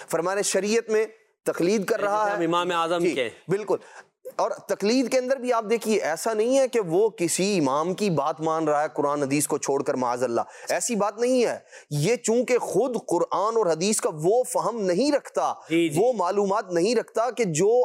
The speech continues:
Speaker 1: ایک اللہ تبارک و تعالیٰ کے وہ بندے جو مجتہد کے درجے پر فائز ہیں،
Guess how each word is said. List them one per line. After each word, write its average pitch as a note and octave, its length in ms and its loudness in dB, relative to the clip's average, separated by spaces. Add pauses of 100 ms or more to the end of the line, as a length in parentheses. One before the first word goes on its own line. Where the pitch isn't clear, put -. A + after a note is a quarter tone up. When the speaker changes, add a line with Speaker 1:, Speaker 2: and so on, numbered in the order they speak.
Speaker 1:
ایک G3 440 2
اللہ F3+ 300 -2
تبارک F3 360 -2
و - 20 -12
تعالیٰ F#3+ 220 0
کے G3+ 140 0
وہ D#3+ 240 2
بندے F#3 360 -2
جو G#3+ 160 0
مجتہد F3+ 800 -2
کے A3+ 80 0
درجے E3 340 0
پر B3 140 -2
فائز D3 360 -2
ہیں، C3+ 80 -2